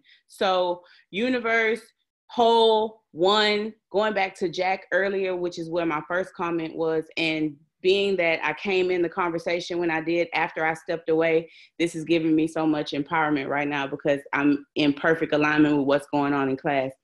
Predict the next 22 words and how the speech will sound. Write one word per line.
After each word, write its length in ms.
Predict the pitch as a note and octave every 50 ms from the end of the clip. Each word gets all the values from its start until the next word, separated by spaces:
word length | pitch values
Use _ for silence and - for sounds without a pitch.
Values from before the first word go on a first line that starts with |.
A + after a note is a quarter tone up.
| _ - - - - - - _ _
Jack 300 | - G#3+ A#3+ D4+ D4+ - - - -
said, 420 | G3 F#3 F3 E3 D#3+ D#3 D3+ - - _ _ _ _ _ _ -
um, 600 | F#3 F#3 F3+ E3+ D#3 C#3+ C#3 C3 C3+ D3 D#3+ D#3+ _ _ _ _
"Live 260 | - F3+ G3 F#3+ F3+ F#3
your 240 | F3+ F#3+ F#3+ F#3
life, 300 | F#3 F3+ D#3+ D#3+ E3 D#3+ D#3+
not 220 | E3 D#3 D3+ D3 -
theirs." 500 | - D3 C3+ B2+ - - - - - _ _ _ _ _ _ _ _ _ _ _ _ _ _ _ _ _ _ _ _ _ _ _ _ _ _
Do 160 | F#3 G#3 G#3
it 140 | G#3 - G#3
for 160 | - - F#3
you. 440 | E3+ E3+ E3+ F3+ D#3+ C3 - D#3+ D#3 _ _ _ _
You 200 | D3+ E3+ F3+ F#3
is 100 | F#3 E3+
a 60 | F3
three-letter 460 | F3 - F3 E3+ E3 E3 D#3+ D#3+ D#3+
word. 460 | D#3 D3+ D#3+ D#3 D3+ D3+ D3 - C3+
One 280 | C#3 D#3 E3+ F3+ F3 E3
is 140 | C3 C#3+ C3
a 60 | D3+
three-letter 420 | C#3 - D#3 D3 C#3 C#3+ C#3+ C3+ C3+
word. 320 | C3 C3+ C3 B2+ A#2 -